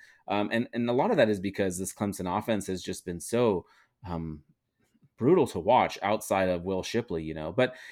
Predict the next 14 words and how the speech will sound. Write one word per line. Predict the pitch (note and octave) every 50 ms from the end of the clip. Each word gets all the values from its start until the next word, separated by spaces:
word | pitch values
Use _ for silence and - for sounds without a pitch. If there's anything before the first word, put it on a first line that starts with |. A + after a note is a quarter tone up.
| - _
he, | - C#3 D3 D3+
he | - C3 C3+ C#3+
did | C3+ A#2 C#3 C#3+ D3+ D#3+ D3
have, | C3+ - B2+ B2+ C3 C3 C3 A#2+ A#2 A#2 -
um, | - G#2+ G#2 G2+ G2 F#2+ F#2+ F#2+ F#2+ _ _ _ _ _
you | - A#2+
know, | A2+ G#2 G#2+ G2 -
the | - A2+
best | G2+ F#2+ A2+ B2 B2+ B2+ - - - - -
year | G2 G#2 A#2+ C3+ B2+ A2+
of | - - G#2+ A2+
all | A#2 A#2 A#2+
the | A2 G#2+
receivers. | G#2 G#2 - - A#2 A#2+ G#2+ G#2 G2+ G#2 G#2+ -